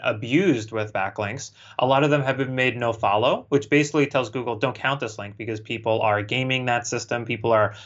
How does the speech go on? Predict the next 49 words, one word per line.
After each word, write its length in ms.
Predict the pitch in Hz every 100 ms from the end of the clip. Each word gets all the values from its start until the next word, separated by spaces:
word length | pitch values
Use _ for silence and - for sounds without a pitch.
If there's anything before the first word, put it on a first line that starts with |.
| - -
paying 360 | 151 156 151
money 400 | 139 139 139 147
to 100 | 147
get 140 | 143 139
a 40 |
link 200 | 135 131
from 320 | 139 131 131
the 80 | 127
Huffington 320 | 123 123 120
Post 340 | 123 123 123 120
or 80 |
from 380 | 107 120 117 113 - -
Entrepreneur 520 | 127 127 127 135 127
Magazine. 500 | 117 113 117 113 120 127
Well, 280 | 127 120 - - -
I 80 | 131
mean, 100 | 135
I 40 |
can't 180 | 135 180
even 100 | 156
make 160 | 139 143
these 160 | 139 113
claims 400 | 123 120 151 147
because 320 | 127 123 117
I, 180 | 120 135
I 60 |
can't 220 | 135 170 156
say 100 | 156
definitively, 540 | 131 - 147 156 185
but 160 | 143 143
I 40 |
mean, 200 | 143 139
I, 160 | 131 123 -
I 80 | 131
kinda 260 | - 147
know 320 | 117 110 147 151
what's, 380 | 120 110 - - _
what's 200 | 131 131
happening 400 | 117 113 160 160
out 200 | 160 156
there, 180 | 170 160
and 180 | 120 127
th-, 160 | 143
those 200 | 139 156
kinds 200 | 151 147
of 60 | 131
things 220 | 135 120
are 100 | 113
happening. 440 | 107 101 117 127